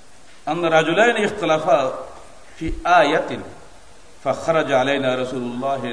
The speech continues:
সাল্লাল্লাহু আলাইহি ওয়াসাল্লাম। আমি যতবার রসুলের নাম বলবো, আপনারা সঙ্গে সঙ্গে সাল্লাল্লাহু আলাইহি ওয়াসাল্লাম মহব্বতের সঙ্গে বলবেন। দশটা নেকি পাবেন,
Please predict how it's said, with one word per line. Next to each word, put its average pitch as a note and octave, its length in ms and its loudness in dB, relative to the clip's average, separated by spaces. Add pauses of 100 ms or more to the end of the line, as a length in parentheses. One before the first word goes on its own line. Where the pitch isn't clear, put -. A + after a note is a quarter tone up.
(140)
সাল্লাল্লাহু B2 580 -6
আলাইহি A#2 260 -6
ওয়াসাল্লাম। G#2+ 380 -12 (160)
আমি B2+ 140 -10
যতবার C#3+ 540 -8
রসুলের D#3+ 240 -10
নাম A#2 200 -8
বলবো, A2 300 -12 (340)
আপনারা D3+ 320 -6
সঙ্গে C#3+ 280 -10
সঙ্গে E3 200 -14
সাল্লাল্লাহু C3 340 -8
আলাইহি B2 180 -8
ওয়াসাল্লাম C3+ 240 -10
মহব্বতের B2+ 480 -8
সঙ্গে D3 160 -14
বলবেন। B2 420 -8 (420)
দশটা D3 360 0
নেকি C#3+ 300 -2
পাবেন, D#3+ 360 0